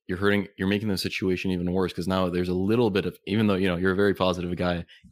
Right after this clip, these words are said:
gratitude first, but I feel like internally there has to be a little bit of remorse coming in. And I think if you help someone that has a problem but doesn't wanna fix it, uh,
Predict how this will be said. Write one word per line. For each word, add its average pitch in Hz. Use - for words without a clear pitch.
gratitude 92
first, 87
but 92
I 95
feel 117
like 110
internally 98
there 90
has 98
to -
be 95
a 90
little 92
bit 92
of 90
remorse 92
coming 87
in. 87
And 98
I 101
think 131
if 135
you 107
help 101
someone 98
that 85
has 92
a 92
problem 90
but 87
doesn't 92
wanna 90
fix -
it, 131
uh, 87